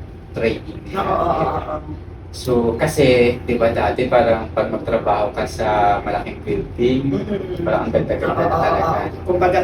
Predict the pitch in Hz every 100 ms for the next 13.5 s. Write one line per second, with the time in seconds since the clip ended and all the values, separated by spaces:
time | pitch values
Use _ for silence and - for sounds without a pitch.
0 | - 165 175 - 131 175 175 - - -
1 | - - - 196 196 208 190 190 190 226
2 | 196 190 180 180 - 170 190 180 180 170
3 | - - - - 113 - 196 196 - 190
4 | 185 170 170 156 160 165 165 160 123 127
5 | 151 151 139 165 - - - - 131 147
6 | 175 175 180 180 - 294 302 294 269 254
7 | 233 233 233 - - 196 - 202 196 180
8 | 190 190 226 196 165 151 - - - 202
9 | 208 208 202 196 196 185 180 - 185 180
10 | 196 180 - 190 175 156 - 104 104 104
11 | - - - 170 185 - 147 139 131 104
12 | 101 98 - 113 123 123 117 113 113 -
13 | 107 - 110 95 92